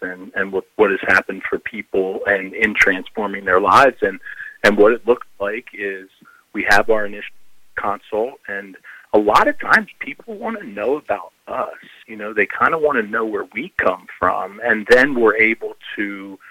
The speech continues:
um, show them that we're human and that we have been there, and,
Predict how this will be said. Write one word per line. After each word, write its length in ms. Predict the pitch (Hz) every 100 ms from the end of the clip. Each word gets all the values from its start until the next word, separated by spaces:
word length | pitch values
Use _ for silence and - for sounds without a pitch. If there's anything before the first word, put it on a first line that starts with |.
| - - _ _
um, 340 | 104 95 87 95
show 260 | - 117
them 200 | 123 117
that 140 | 110 101
we're 140 | 92
human 640 | - - 104 123 147 170 _
and 240 | 113 101 95
that 220 | 92 95
we 260 | 101 101 95
have 200 | 95 - _
been 240 | 95 92 107
there, 260 | 139 170 - _ -
and, 380 | 92 90 90